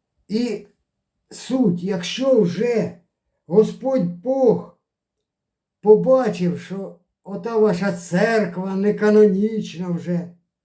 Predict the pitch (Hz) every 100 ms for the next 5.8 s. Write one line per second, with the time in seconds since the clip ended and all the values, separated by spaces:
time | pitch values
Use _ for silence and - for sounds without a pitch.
0 | _ _ _ _ _ _ _ _ _ _
1 | _ _ _ _ - 196 180 262 262 190
2 | - _ _ _ _ _ _ - - 220
3 | 226 247 240 240 269 262 175 123 110 -
4 | _ _ _ _ _ _ _ 175 214 226
5 | 170 220 170 175 180 175 -